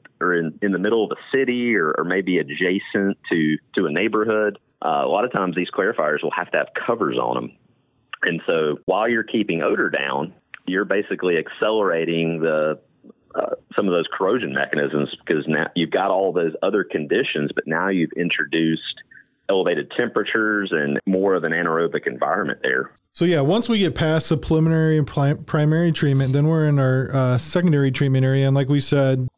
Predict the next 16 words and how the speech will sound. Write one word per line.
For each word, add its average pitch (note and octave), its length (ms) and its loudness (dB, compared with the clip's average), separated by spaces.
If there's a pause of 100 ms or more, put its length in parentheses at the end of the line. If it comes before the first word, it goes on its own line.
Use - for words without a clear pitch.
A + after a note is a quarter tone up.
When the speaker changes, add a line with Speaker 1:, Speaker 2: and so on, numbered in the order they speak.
(140)
Speaker 2:
now E3 320 2
we're D3 180 4
using D3 600 4
microorganisms C3 1000 2
on A#2 160 2
purpose B2+ 580 0
to B2 120 2
help B2+ 240 0
absorb B2 480 2
and A#2 80 2
oxidize A2+ 720 0
the A#2 100 0
substances A2+ 760 0
from G#2+ 260 0
the G#2 100 2
wastewater. F#2+ 600 -2